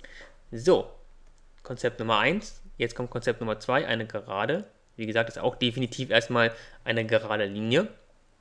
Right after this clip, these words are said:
Passt ja auch irgendwie ein bisschen zum Namen. Und wenn wir jetzt hier zwei Punkte haben, die wir definitiv brauchen, ansonsten wüssten wir gar nicht, in welche Richtung die Gerade sozusagen geht, also, ähm,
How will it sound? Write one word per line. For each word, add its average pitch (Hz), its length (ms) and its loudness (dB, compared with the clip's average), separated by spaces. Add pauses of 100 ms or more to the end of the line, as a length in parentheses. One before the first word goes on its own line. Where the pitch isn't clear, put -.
(720)
Passt - 280 8
ja 151 80 8
auch 131 140 4
irgendwie - 280 -2
ein 123 100 0
bisschen 120 260 0
zum 104 160 -4
Namen. 110 300 -2 (560)
Und 113 440 2 (720)
wenn 117 140 -4
wir 107 80 2
jetzt - 180 -4
hier 190 220 -2
zwei 123 200 4
Punkte 131 420 0
haben, 151 260 2 (1300)
die 123 200 -6
wir 120 80 2
definitiv 117 520 -4
brauchen, 160 500 6
ansonsten 120 420 -2
wüssten 127 220 -4
wir 110 80 2
gar 107 140 2
nicht, 110 100 -2
in 113 340 -8
welche 110 260 2
Richtung 117 420 0
die 113 80 -2
Gerade 113 340 8
sozusagen 110 280 -4
geht, 135 140 4
also, 110 240 0 (360)
ähm, 101 240 0